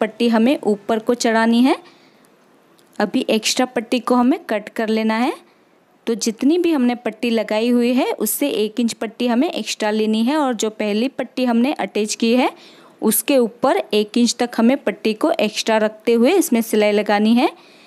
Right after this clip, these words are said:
जैसे कि आप वीडियो में देख सकते हैं, बिल्कुल उसी तरह से एक इंच तक पट्टी हमें एक्स्ट्रा रखनी है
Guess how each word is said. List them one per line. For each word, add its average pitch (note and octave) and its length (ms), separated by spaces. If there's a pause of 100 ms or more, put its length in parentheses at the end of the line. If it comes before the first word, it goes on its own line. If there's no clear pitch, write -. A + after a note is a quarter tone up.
(260)
जैसे G#3 340
कि C#4 160
आप C4+ 180
वीडियो A3 260
में A3 160
देख G#3+ 180
सकते G#3+ 320
हैं, B3+ 160
बिल्कुल A3+ 360
उसी A3+ 280
तरह G#3 240
से C4+ 200
एक G3 320
इंच A3+ 180
तक A#3+ 240
पट्टी A3+ 240
हमें A#3+ 260
एक्स्ट्रा - 440
रखनी A3 400
है C#4 120